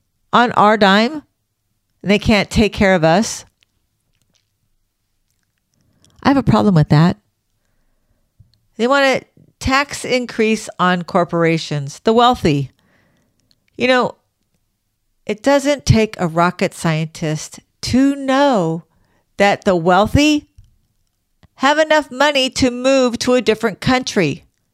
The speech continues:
and not pay anything, leaving the tax burden on us middle class. It happens every time. And if they raise the corporate tax,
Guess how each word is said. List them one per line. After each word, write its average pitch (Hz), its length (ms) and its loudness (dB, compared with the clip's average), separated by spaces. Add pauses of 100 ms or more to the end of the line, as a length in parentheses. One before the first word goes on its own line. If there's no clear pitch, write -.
(140)
and 262 160 -2
not 277 240 -2
pay 277 260 2
anything, 254 380 -4
leaving 196 440 -4 (320)
the 160 100 -6
tax 208 500 -4
burden 196 440 0
on 180 280 0
us 175 320 -2
middle 156 240 0
class. 226 640 -2 (1300)
It 262 160 0
happens 277 380 0
every 254 220 0
time. 262 420 -2 (560)
And 208 160 0
if 208 160 -2
they 214 180 2
raise 226 520 -2 (340)
the 202 80 0
corporate 247 560 -2
tax, - 640 -2